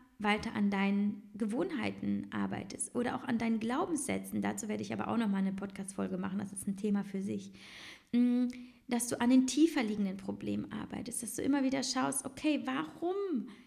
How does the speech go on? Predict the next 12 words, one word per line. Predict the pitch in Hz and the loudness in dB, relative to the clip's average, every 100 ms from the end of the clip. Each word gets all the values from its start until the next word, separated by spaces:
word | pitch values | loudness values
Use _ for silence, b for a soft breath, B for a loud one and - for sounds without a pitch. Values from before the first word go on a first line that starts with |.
| B B _ _ _ _ | B B _ _ _ _
fällst | - - 285 294 - | -6 0 2 2 0
du | |
jetzt | 226 220 | -2 0
wieder | 226 | 0
in | 220 | 0
alte | 220 233 247 | 0 -2 0
Muster | 233 269 - 294 | 0 2 0 -2
zurück? | 294 208 196 190 - B B - | -2 -2 -4 -8 -10 B B -6
Was | 262 285 | -2 -2
kannst | - 285 262 - | 0 0 0 -6
du | |
tun, | 247 - 339 339 | -8 0 4 4